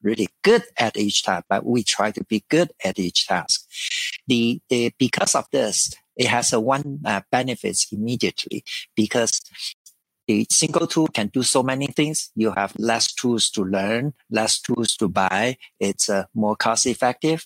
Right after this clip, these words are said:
It's also simplify things. Okay. The high efficiencies allows, uh, people to do their job faster. Not to mention with, uh, Intel's help. Okay. We got this, uh, real time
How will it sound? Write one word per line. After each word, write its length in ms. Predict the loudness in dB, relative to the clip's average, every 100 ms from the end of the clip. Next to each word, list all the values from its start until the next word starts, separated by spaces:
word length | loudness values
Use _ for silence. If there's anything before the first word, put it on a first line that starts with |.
| -12 -10
It's 180 | -6 -2
also 280 | -2 -2 0
simplify 600 | 0 0 -4 -2 -2 -2
things. 420 | -2 -2 -2 -6 -6
Okay. 240 | -4 -2 -2 -6 -4
The 100 | 0
high 260 | 2 2 2 2
efficiencies 840 | 2 0 0 0 2 2 0 -2 -6
allows, 560 | -2 0 2 0 -2 -8 -4
uh, 60 | -4 -4
people 400 | -6 0 0 0
to 180 | -2 -4 -2
do 80 | -2
their 200 | -2 -2
job 280 | -2 -2 -2
faster. 600 | -4 0 -2 0 0 -2 -2
Not 200 | 0 0
to 100 | 0
mention 480 | 0 0 0 0 -2 -8 -4
with, 240 | 0 2 0
uh, 60 | 0 -2
Intel's 380 | 0 0 0 -2 0
help. 180 | 0 0 -4
Okay. 380 | -4 -2 -4 -4 -4
We 140 | -2 0
got 220 | 0 0
this, 200 | -2 0
uh, 80 | 0
real 320 | 0 0 -2 -2
time 260 | -2 -2